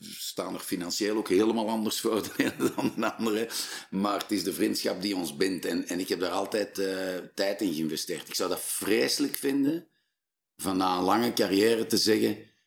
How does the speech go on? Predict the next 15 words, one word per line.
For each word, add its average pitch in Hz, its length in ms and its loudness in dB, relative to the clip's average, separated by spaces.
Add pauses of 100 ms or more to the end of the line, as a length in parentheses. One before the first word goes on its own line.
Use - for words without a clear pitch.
(160)
"En 82 560 0
nu 139 200 6
ga 117 180 2
ik 113 100 -8
eens 104 160 2
tijd 107 300 2 (120)
<laughs> - 140 -6
maken 156 300 4
voor 147 220 6
mijn 139 160 6
familie 123 580 4
en 110 60 2
mijn 107 160 2
vrienden." 104 320 6
Zo. 98 140 2